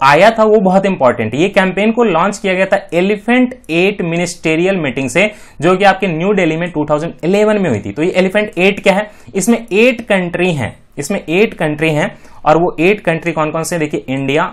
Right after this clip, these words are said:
बोत्सवाना, रिपब्लिक of कॉन्गो, इंडोनेशिया, केन्या, श्रीलंका, तंजानिया, थाईलैंड। आपको देख के यहाँ पे समझ में आ जाना चाहिए कि यहाँ पे अफ्रीकन, केन्या, है ना, तो अफ्रीकन जो है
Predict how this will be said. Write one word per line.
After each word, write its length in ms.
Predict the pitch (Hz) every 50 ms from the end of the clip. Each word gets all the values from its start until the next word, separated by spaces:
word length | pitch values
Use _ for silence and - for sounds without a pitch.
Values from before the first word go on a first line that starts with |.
| - 131
बोत्सवाना, 600 | 127 139 139 - - - 143 127 131 147 170 180
रिपब्लिक 440 | 170 143 - - 127 123 127 127 -
of 120 | 143 - -
कॉन्गो, 340 | - 127 120 123 127 147 180 190 - - - - - - - -
इंडोनेशिया, 520 | 131 135 139 139 139 - - - 180 - - - -
केन्या, 380 | - 135 127 131 147 170 202 214 - -
श्रीलंका, 500 | - - 143 147 147 135 135 135 - 180 180
तंजानिया, 500 | - 151 135 135 131 123 127 143 165 170
थाईलैंड। 320 | 170 151 135 131 113 - - - - - -
आपको 160 | 160 160 196
देख 180 | 185 190 208 208
के 60 | 214 214
यहाँ 80 | 214
पे 80 | 208 208
समझ 240 | - 196 202 208 196
में 80 | 196 202
आ 60 | 214
जाना 200 | 202 202 180 160
चाहिए 200 | 160 - 180 175
कि 60 | 180
यहाँ 100 | 180 175
पे 140 | 175 180 - - 135
अफ्रीकन, 640 | 151 147 - - - 170 165 170 - 202 208 214 208 - - - - - - - - - - - -
केन्या, 280 | - 131 127 139 160 156 - - - - - - - - - - -
है 60 | 156
ना, 120 | 214 220 - - - - - - - -
तो 40 | 190 - 160
अफ्रीकन 580 | 165 170 170 - 180 185 185 214 214 208 202 - - - - - - -
जो 140 | 135 165 180
है 160 | 170 175